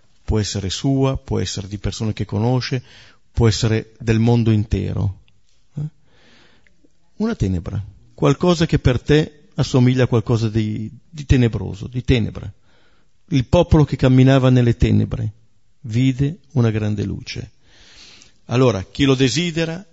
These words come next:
scrive su quel biglietto la tenebra, qui ci sarà un cestino vuoto, dove potrà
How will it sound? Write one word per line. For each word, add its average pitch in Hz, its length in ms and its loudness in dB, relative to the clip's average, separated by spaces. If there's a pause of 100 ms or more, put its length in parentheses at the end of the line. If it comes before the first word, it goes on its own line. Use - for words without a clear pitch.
scrive 139 600 -2
su 117 160 -8
quel 117 180 -4
biglietto 110 1000 -2
la 104 120 -6
tenebra, 165 600 -2 (920)
qui 131 140 -2
ci - 140 -4
sarà 120 220 0
un 113 120 0
cestino 120 480 -4
vuoto, 160 640 -2 (960)
dove 120 280 2
potrà 117 460 -2